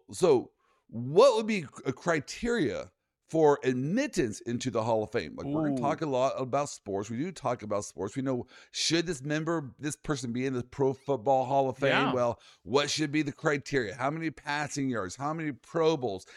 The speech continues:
Speaker 1: How many M V Ps? How many Super Bowl titles
Speaker 2: Right.
Speaker 1: does this person have? Well,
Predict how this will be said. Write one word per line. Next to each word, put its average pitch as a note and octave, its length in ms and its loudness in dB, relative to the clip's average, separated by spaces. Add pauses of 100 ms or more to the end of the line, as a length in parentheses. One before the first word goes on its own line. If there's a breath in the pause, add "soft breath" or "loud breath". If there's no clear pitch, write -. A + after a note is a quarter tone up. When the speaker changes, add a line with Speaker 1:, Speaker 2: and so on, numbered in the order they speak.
(140 loud breath)
Speaker 1:
How E3+ 180 4
many F3 240 0
M E3 180 -2
V D3+ 160 2
Ps? C3 280 -2
How D3+ 140 -2
many F3 180 -2
Super F3+ 260 -6
Bowl D3+ 180 0
titles C3+ 640 2
Speaker 2:
Right. - 20 -18 (220 loud breath)
Speaker 1:
does C3+ 200 4
this C3 180 0
person A#2 300 -2
have? C3 480 2 (400 soft breath)
Well, E3+ 420 6